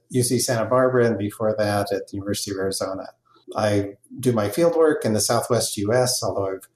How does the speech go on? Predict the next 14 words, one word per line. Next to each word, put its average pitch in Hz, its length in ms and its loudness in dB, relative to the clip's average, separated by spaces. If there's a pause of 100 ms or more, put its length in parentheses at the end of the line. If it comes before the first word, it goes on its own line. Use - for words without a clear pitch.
(300)
done 107 180 -2
a 101 80 -2 (220)
bit 120 80 4
of 104 100 2
work 104 220 2
overseas, 123 800 -2 (400)
uh, 101 240 0
mainly 117 360 2
around 104 340 0
the 98 80 -6
modern 101 460 -4
Zuni 98 280 -6
Indian 165 220 -2
Reservation. 131 760 -2